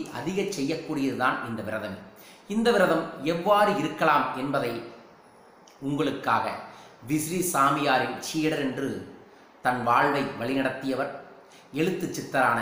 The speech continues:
பாலகுமார் ஐயாவின் வார்த்தைகள் உங்களுக்காக. விடியல் காலையில் குளியல், எளிமையான உடைகள், குறைவான சாத்வீகமான உணவு. இங்க ஒருத்தங்களுக்கு டவுட் வரும், "ஏங்க, விரதம்னாவே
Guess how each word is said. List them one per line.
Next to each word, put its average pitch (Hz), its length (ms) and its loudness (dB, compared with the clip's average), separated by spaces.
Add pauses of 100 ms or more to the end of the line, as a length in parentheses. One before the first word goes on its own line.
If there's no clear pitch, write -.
(140)
பாலகுமார் 135 600 4
ஐயாவின் 110 420 0
வார்த்தைகள் 104 580 -2 (120)
உங்களுக்காக. 104 580 -8 (600)
விடியல் 190 500 2
காலையில் 135 580 4 (300)
குளியல், 143 420 0 (560)
எளிமையான 156 600 4 (520)
உடைகள், 120 400 -2 (500)
குறைவான 202 720 4 (200)
சாத்வீகமான 156 880 4 (200)
உணவு. 131 260 0 (440)
இங்க 131 180 -4
ஒருத்தங்களுக்கு 120 480 -4
டவுட் 120 200 -2
வரும், 95 260 -8
"ஏங்க, 127 160 -6 (240)
விரதம்னாவே 156 540 -2